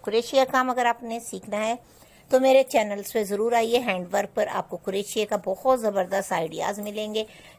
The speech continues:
के एफ़ सिस्टर पे बहुत ज़बरदस्त आइडियाज़ हैं, क्रोशिया के ट्यूटोरियल हैं और बहुत प्यारी प्यारी आइडियाज़ वीडियो एम्ब्रॉयडरी की भी हैं और बहुत सारी ऐसी ट्रिक और टिप्स दिखाई गई हैं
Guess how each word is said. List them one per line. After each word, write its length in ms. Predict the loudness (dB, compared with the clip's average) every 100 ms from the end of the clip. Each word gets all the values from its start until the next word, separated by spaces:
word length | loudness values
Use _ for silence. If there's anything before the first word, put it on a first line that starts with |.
| 2
के 80 |
एफ़ 140 | 2 2
सिस्टर 360 | -2 -4 -2 0
पे 100 | 0
बहुत 280 | 0 -2 0
ज़बरदस्त 580 | 0 0 -2 -2 -2 -2
आइडियाज़ 560 | -2 -2 -2 0 0
हैं, 180 | -2 -4
क्रोशिया 520 | -6 -8 -8 -6 -6 -6
के 260 | -2 -4 -4
ट्यूटोरियल 640 | -8 -4 -2 -2 -4 -2
हैं 260 | -2 -2 -4 -10 -20 -20 -2
और 100 | 0 2
बहुत 300 | 2 2 2
प्यारी 260 | 4 4
प्यारी 280 | 2 0 2
आइडियाज़ 440 | 2 0 0 -4 -4
वीडियो 260 | -8 -2 -2
एम्ब्रॉयडरी 640 | -2 0 2 2 0 -8
की 140 | -8
भी 160 | -6 -6
हैं 220 | -6 -12 -14 _ _ _ _ _ _ _ _ _ _ -20 -20 _ -16 0
और 120 | 0
बहुत 260 | 2 2 2
सारी 220 | 0 0
ऐसी 200 | -2 -4
ट्रिक 500 | -8 -10 -10 -16 -4
और 120 | -2 -2
टिप्स 280 | -4 -6 -8
दिखाई 580 | -10 -10 -12 -6 -4 0
गई 180 | 0
हैं 260 | 0 -2 -4